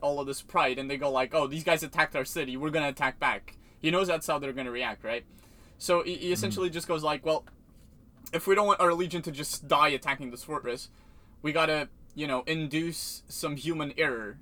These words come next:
Speaker 1: into the fortress, 'cause otherwise it's perfect, right? It's in the name.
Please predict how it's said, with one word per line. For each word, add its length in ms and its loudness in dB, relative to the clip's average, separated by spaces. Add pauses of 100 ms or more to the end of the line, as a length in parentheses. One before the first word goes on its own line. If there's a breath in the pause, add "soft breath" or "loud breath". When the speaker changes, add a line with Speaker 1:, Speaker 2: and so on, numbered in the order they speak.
(220)
Speaker 1:
into 240 -8
the 100 -6
fortress, 500 -8
'cause 160 -10
otherwise 360 0
it's 160 -12
perfect, 420 -2 (480 soft breath)
right? 300 -2
It's 240 -4
in 100 0
the 80 -4
name. 400 -2